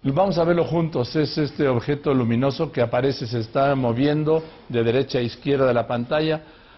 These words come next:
Abraza, avanza lentamente. Vamos a verlo. Cruza casi todo,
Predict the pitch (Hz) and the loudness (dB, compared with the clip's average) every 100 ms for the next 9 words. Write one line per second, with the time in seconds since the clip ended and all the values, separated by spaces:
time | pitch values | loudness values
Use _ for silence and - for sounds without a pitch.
0 | - - 123 120 135 156 - 160 165 - | -20 -6 -2 0 2 0 0 -2 -4 -12
1 | - - 127 131 151 156 165 160 151 - | -14 -2 0 2 0 -2 -4 -6 -8 -16
2 | _ - 123 135 123 123 147 151 175 165 | _ -8 -4 -2 -2 -2 0 -2 -4 -8
3 | - - - - 131 135 127 123 135 147 | -10 -20 -20 -4 -2 0 2 2 2 -2
4 | - - - 151 220 - 127 98 - - | -6 -10 0 2 2 0 -4 -4 -14 -20
5 | - - - - 143 147 123 - 135 135 | -20 -20 -12 -2 -2 0 -2 0 2 2
6 | 120 110 | 2 0